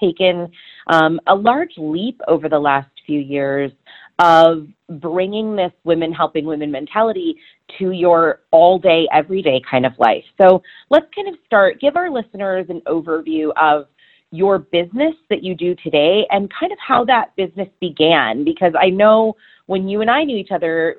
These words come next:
way back at ten years ago when we first met, you were thinking about this and you had some knowledge of what works, but you hadn't yet started the business. So take us on a little bit of your business journey, what you do and how it started.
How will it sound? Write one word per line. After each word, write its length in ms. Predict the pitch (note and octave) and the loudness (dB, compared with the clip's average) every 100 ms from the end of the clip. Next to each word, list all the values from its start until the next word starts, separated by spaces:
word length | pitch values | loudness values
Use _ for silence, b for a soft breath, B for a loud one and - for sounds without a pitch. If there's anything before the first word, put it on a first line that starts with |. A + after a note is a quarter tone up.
| _ | _
way 460 | D#3+ C3 E3 G3+ G#3+ | -20 -18 -6 -2 2
back 240 | G#3 G3 F#3+ | 0 0 -8
at 140 | - | -10
ten 200 | G3+ F#3 | -8 -8
years 220 | A#3 D4 | -6 -10
ago 180 | A#3 F#3 | -6 -6
when 140 | F3 E3 | -6 -8
we 140 | E3+ | -8
first 180 | E3+ D#3+ F#3+ | -8 -8 -2
met, 380 | A3 G3+ E3+ b b b | 0 2 0 b b b
you 180 | G3+ A3 | 0 2
were 140 | G3 - | 0 0
thinking 340 | C#4+ D#4+ D#4+ A3+ | -2 -2 -2 2
about 280 | F3 D#3+ | 2 2
this 240 | F3+ E3+ E3+ - | 2 0 -2 -6
and 200 | F3 E3+ | -6 -6
you 100 | E3 | -8
had 360 | - F#3+ F#3+ F3 | -4 -2 -2 -4
some 200 | E3 D#3+ | -6 0
knowledge 440 | F3+ C4 A#3 F#3 | 2 2 0 0
of 140 | E3+ D3 | -4 0
what 220 | D#3+ - | 0 0
works, 300 | B3+ C#4 - - | -2 -4 -4 -10
but 140 | E3 | -8
you 80 | F3 | -8
hadn't 340 | E3 E3+ D#3+ | -2 -4 -2
yet 200 | C#3+ - _ | -6 -6 _
started 400 | - C#3 C3+ B2 _ b b - | -4 -4 -4 -8 _ b b -6
the 60 | |
business. 400 | D3 D3+ - G2 - | -2 -2 -4 -12 0
So 160 | E3 D#3+ b b - | 0 0 b b 0
take 200 | E4 E4 | 2 4
us 140 | F#4 - | 2 4
on 220 | B3+ A#3 | 4 4
a 60 | G#3 | 4
little 240 | F#3 G3 | 2 0
bit 120 | F3+ | 0
of 180 | E3+ D#3+ D3+ | 0 -2 -2
your 200 | F3 F3 | -2 0
business 360 | F3+ D#3 E3 - | -2 -4 -8 -10
journey, 460 | - D#3 D#3 D3+ D3 | -6 -4 -4 -4 -6
what 280 | - F3 - | 0 2 2
you 140 | F3+ D#3+ | -2 -2
do 220 | D#3+ D#3 | 0 0
and 100 | C3+ | -2
how 220 | B2+ B2 | -2 -2
it 120 | - _ | -4 _
started. 400 | A2+ F#2+ - | -6 -6 -8